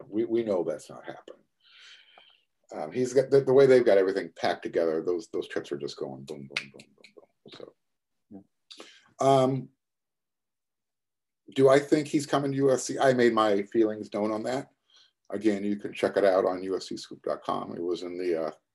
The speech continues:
Speaker 1: last week's Thursday, yay or nay. Um, will we see J T on the field the same time as Corey Foreman and Drake Jackson?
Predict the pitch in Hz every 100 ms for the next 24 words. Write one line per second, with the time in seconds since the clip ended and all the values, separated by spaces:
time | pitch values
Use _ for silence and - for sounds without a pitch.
0 | _ - 92 - - 95 - 113 107 113
1 | 107 98 104 104 101 98 98 80 73 _
2 | _ _ _ _ _ _ _ _ _ -
3 | 80 76 - - - 98 101 98 98 -
4 | - 101 - 98 95 - 98 - _ _
5 | - 87 90 90 - 110 98 92 - 110
6 | 92 - 87 87 82 - - 90 87 -
7 | 82 78 76 76 76 71 - - 95 -
8 | 95 80 -